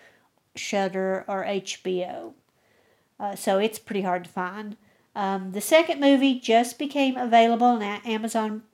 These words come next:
Prime free for members. So that just happened, I think, on May the first. Rotten Tomato scores. Nineteen seventy-seven versions, critics gave it a ninety-three, audiences gave it an eighty-three, so that's pretty good.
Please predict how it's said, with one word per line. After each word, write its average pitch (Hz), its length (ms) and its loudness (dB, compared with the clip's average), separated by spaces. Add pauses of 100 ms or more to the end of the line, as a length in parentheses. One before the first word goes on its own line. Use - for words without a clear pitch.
(280)
Prime 214 600 -4
free 220 380 0
for 226 180 -4
members. - 680 -4 (220)
So - 180 -6
that 196 200 0
just 196 200 -8
happened, 185 560 -4
I 180 80 -4
think, 214 340 -6
on 185 560 -4 (1200)
May 185 140 -2
the 185 60 -4
first. - 460 -4 (1200)
Rotten 226 200 -2
Tomato 262 300 2
scores. 302 720 0 (1200)
Nineteen 214 360 -2
seventy-seven 262 720 2
versions, 277 460 4
critics 247 420 -2
gave 247 220 4
it 240 100 2
a - 20 -2
ninety-three, 240 640 2
audiences 226 520 2
gave 208 200 -2
it 202 40 -4
an 202 60 -6
eighty-three, 233 600 0
so 262 140 -8
that's 220 180 -2
pretty 247 200 -6
good. 202 320 0